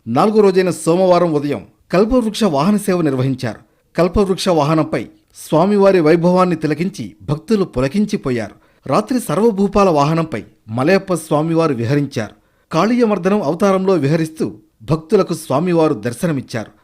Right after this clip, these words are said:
శ్రీదేవి భూదేవి సమేత మలయప్ప స్వామిని దర్శించుకునేందుకు భక్తులు భారీగా తరలివచ్చారు. తిరుమల మాడవీధులు భక్తులతో కిక్కిరిసిపోయాయి. గోవిందనామ స్మరణలతో తిరుమల గిరులు మారుమ్రోగిపోతున్నాయి.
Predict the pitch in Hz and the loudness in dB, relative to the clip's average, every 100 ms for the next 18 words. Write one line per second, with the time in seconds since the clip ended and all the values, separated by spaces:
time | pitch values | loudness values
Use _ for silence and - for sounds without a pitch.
0 | _ _ - 196 214 208 208 165 147 190 | _ _ -4 0 4 4 4 -2 0 4
1 | 190 190 - 165 175 151 127 175 185 190 | 4 2 -2 -2 0 -2 0 0 0 -4
2 | - 175 180 165 131 - 190 - 160 147 | -4 -2 -2 -2 -4 -4 -8 -4 -2 -2
3 | 151 208 - _ _ 101 165 165 247 214 | -4 -8 -12 _ _ -4 -2 0 0 0
4 | 107 127 190 190 175 165 143 139 156 131 | 0 0 2 2 0 -2 -2 -2 0 -2
5 | - 110 - _ _ _ 196 214 226 185 | -6 -10 -12 _ _ _ 0 2 2 2
6 | 151 170 180 196 202 110 139 202 175 175 | 2 0 0 0 0 0 -4 -2 0 0
7 | 160 160 135 - 180 - 160 127 107 101 | 0 -2 -10 -4 -4 -4 -6 -6 -8 -12
8 | _ _ _ 120 151 214 226 214 196 180 | _ _ _ -4 2 2 2 0 0 0
9 | 165 156 151 147 156 147 143 98 _ _ | 0 -4 -4 -2 -2 -2 -6 -16 _ _
10 | - 175 190 180 143 180 226 123 110 151 | 0 2 4 2 2 2 2 0 0 0
11 | 180 175 170 180 123 127 110 95 | 2 2 2 0 -4 -8 -10 -12